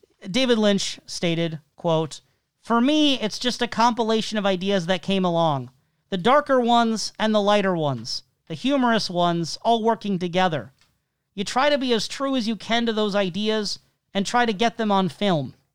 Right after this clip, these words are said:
Some critics have postulated that, similar to Lynch's Blue Velvet, the sudden idealistic ending of Perfect Happiness is meant to be ironic, suggesting that the people who have potential for violence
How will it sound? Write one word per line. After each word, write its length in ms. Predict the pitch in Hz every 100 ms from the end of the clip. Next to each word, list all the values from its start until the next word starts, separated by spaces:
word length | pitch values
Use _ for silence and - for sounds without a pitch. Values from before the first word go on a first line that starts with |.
| _ _ _ _ _ _ _ _ _ _
Some 280 | - 330 359
critics 360 | 240 208 214
have 180 | 190 170
postulated 720 | - 208 214 - 151 151 156
that, 360 | 143 139 151 -
similar 460 | - 220 220 196 175
to 200 | 185 156
Lynch's 560 | 165 156 160 143 135 _ 139 -
Blue 220 | 151 139
Velvet, 460 | 165 214 185 180 - _ _ _
the 140 | 214 226
sudden 440 | - 277 294 285
idealistic 720 | 233 220 208 202 202 - 170 -
ending 380 | 254 254 208 190
of 120 | 139
Perfect 320 | 196 175 147
Happiness 520 | 233 262 190 185 - _ _ _
is 320 | 220 247 190 170
meant 260 | 170 175
to 120 | - 156
be 200 | 151 156
ironic, 600 | 151 147 196 226 - - _ _ _ _ _
suggesting 520 | - 196 254 262 247 220
that 140 | 196
the 60 | 190
people 340 | 240 254 233
who 80 | 208
have 180 | 196 190
potential 440 | - 196 185 175
for 180 | 175 147
violence 540 | 175 226 220 190 -